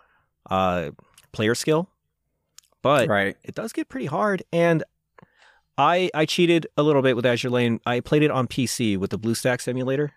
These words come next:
Speaker 1: uh, so I was able to play it with, uh, keyboard and mouse. I wasn't playing it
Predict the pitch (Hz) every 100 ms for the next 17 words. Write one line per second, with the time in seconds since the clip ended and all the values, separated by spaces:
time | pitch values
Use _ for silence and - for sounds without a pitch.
0 | - 110 110 131 113 127 120 127 117 95
1 | - 143 117 101 - - - _ _ 107
2 | 110 104 - 107 101 95 92 90 - 113
3 | 101 92 92 76 - - 117 110 95 123
4 | 107 90